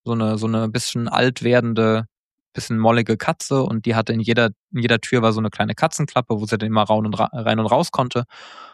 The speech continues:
Und dann bin ich da angekommen und ich hatte mein Buch in der Hand und eben den neuen, die neue Gegenstandpunkt-Ausgabe. Ich hab zu dem Zeitpunkt See der Schöpfung von Rachel Kushner gelesen. Das ist ein wahnsinnig guter Roman,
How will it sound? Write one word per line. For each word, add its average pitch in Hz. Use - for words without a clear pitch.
Und 127
dann 120
bin 123
ich 117
da 110
angekommen 139
und 113
ich 110
hatte 110
mein 107
Buch 170
in 165
der 123
Hand 120
und 110
eben 107
den 107
neuen, 104
die 107
neue 104
Gegenstandpunkt-Ausgabe. 123
Ich -
hab -
zu -
dem 110
Zeitpunkt 107
See 117
der 107
Schöpfung -
von 107
Rachel 101
Kushner 139
gelesen. 123
Das 107
ist -
ein 104
wahnsinnig 110
guter 113
Roman, 104